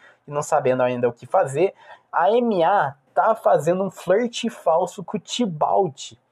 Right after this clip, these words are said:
porque ela tava dando ali umas indiretas ali, dando em cima ali do Tibalt, só que daí ela conta daí no depoimento dela que ela tá namorando já há cinco anos já e que ama o namorado dela.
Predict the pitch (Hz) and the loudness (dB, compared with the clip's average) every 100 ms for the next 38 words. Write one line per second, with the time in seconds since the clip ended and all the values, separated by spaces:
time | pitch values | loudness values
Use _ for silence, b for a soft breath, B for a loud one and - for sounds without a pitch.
0 | _ _ 151 160 208 214 214 B - 190 | _ _ -2 0 2 2 2 B 2 2
1 | 220 202 196 170 175 170 156 160 156 156 | 4 4 4 4 2 2 0 -2 0 2
2 | 151 135 165 160 151 151 175 160 - 127 | 2 0 -4 0 2 4 4 4 0 -2
3 | 123 131 160 139 135 135 135 127 - 135 | -2 0 -4 -2 0 0 -2 -8 -6 -4
4 | 127 127 120 127 127 165 190 135 B B | -2 -4 -6 -4 0 2 2 -4 B B
5 | B - - 226 233 240 202 185 185 175 | B -4 0 0 0 0 2 4 4 2
6 | - 156 185 175 139 135 139 139 139 139 | -2 0 0 -2 0 2 2 0 -2 -2
7 | 143 151 139 139 156 - 117 139 196 202 | 0 -2 0 -2 -4 -6 0 2 2 2
8 | 202 202 190 220 220 180 185 214 202 202 | 2 2 2 2 2 4 4 4 0 -2
9 | - 220 262 - 262 208 220 208 165 185 | -6 -6 -6 -4 2 4 4 0 0 0
10 | 220 - 240 208 233 262 247 233 220 254 | -2 -4 2 2 4 2 2 2 2 2
11 | 185 185 170 | 4 4 4